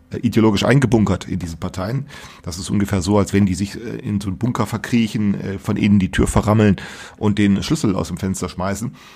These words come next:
Äh, und dann kommen sie selber nicht mehr raus und andere kommen nicht mehr rein. Äh, und, äh, was man dann sieht, ist eben,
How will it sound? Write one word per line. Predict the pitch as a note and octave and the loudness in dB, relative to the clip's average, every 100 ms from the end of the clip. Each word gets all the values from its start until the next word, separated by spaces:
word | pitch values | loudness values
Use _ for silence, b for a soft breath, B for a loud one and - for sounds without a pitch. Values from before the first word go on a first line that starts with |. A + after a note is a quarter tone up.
| B B _ | B B _
Äh, | A2 G#2 | -4 -2
und | G2 | 0
dann | G#2 | 0
kommen | G2+ G#2+ | 0 -2
sie | G#2 | -2
selber | F#2+ G#2+ G#2 | 2 4 2
nicht | G#2 | 0
mehr | G#2 F#2+ | -2 0
raus | G2+ A2 | 0 0
und | G#2+ | -2
andere | G2+ G#2 | -2 -2
kommen | G2+ G2+ | 0 2
nicht | G2+ - | 2 2
mehr | A2+ | 2
rein. | C3 F#2+ E2 | 4 4 0
Äh, | - F#2 | -4 -6
und, | F#2 - F#2+ F2 - | -6 -6 -6 -6 -6
äh, | F#2+ F2+ F2 - - | -6 -6 -8 -14 -18
was | - - F#2 G2+ | -20 -10 -6 -4
man | G2 | -2
dann | F#2 G#2 G2 | -2 -2 -4
sieht, | E2+ G2+ G2+ | -2 -2 0
ist | G2 - | -4 -2
eben, | G2 F#2 F#2+ | -2 0 0